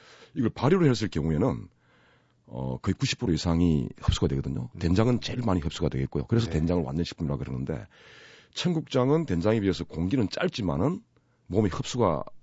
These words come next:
Speaker 1: 좋거든요.
Speaker 2: 네.
Speaker 1: 또 청국장이, 어, 청국장으로 발효가 되면서 생기는 그런 그 생리 활성화 물질들이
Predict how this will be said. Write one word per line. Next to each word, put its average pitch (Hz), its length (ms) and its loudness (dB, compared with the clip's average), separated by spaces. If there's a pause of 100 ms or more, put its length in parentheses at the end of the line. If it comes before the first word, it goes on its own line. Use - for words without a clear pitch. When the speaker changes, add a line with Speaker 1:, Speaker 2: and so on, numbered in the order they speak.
Speaker 1:
좋거든요. 76 640 -10
Speaker 2:
네. 80 340 -14
Speaker 1:
또 90 80 -4
청국장이, 127 1000 0 (720)
어, 73 120 -6
청국장으로 123 340 2
발효가 131 320 4
되면서 113 220 2
생기는 107 460 2
그런 80 300 0
그 78 180 -2
생리 123 260 -2
활성화 107 320 -4
물질들이 87 840 0